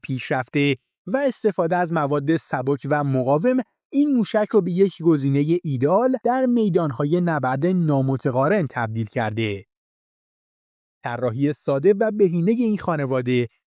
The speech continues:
شامل موتور توربوجت، سطوح کنترلی متعدد، فیوزهای لیزری مجاورتی و سیکر حرارتی تصویرساز می‌شه. نسل اول این خانواده دارای برد صد کیلومتر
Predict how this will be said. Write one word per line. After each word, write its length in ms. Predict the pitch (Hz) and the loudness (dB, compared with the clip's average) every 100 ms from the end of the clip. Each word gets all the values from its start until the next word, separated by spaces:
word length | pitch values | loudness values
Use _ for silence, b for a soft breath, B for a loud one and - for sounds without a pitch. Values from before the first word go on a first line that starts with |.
| - | -8
شامل 520 | - 247 247 254 254 | -2 0 2 4 4
موتور 440 | 214 165 151 147 | 2 2 2 2
توربوجت، 720 | 147 - 127 120 127 190 226 - _ _ - | 0 0 0 2 2 4 2 0 _ _ -18
سطوح 500 | - 233 240 233 247 | 2 2 4 2 2
کنترلی 600 | - 175 - 143 139 160 | 0 0 0 0 2 0
متعدد، 720 | 139 123 123 123 143 233 226 - _ _ _ | 0 -2 -4 -6 0 2 2 -4 _ _ _
فیوزهای 600 | 214 226 190 - 226 240 | 4 4 2 -2 0 4
لیزری 520 | 214 175 151 147 170 | 4 4 0 2 0
مجاورتی 920 | 160 143 131 127 123 135 151 247 262 - _ - | 2 0 0 0 -2 -4 0 4 2 0 _ -12
و 280 | 175 277 | -6 -4
سیکر 480 | 269 - 202 - 170 | -6 -4 -4 0 0
حرارتی 720 | 180 175 160 135 123 117 165 175 | 0 -2 -4 -2 -4 -2 -2 -2
تصویرساز 800 | - 131 - 127 120 - 196 120 | -6 -8 -6 -6 -4 0 0 0
می‌شه. 500 | 113 - 113 101 - _ _ _ _ _ _ _ _ 117 | -4 -2 -2 -2 -10 _ _ _ _ _ _ _ _ -6
نسل 280 | 120 - | -6 -2
اول 280 | 131 127 143 | -2 -2 -2
این 160 | 156 147 | -2 -2
خانواده 520 | 151 143 139 143 208 | -2 0 2 4 4
دارای 420 | 196 185 175 180 | 6 4 4 2
برد 360 | 160 160 147 160 | 4 2 2 2
صد 320 | - - 247 | 0 -2 -2
کیلومتر 560 | - 208 165 135 127 | 0 2 2 2 -2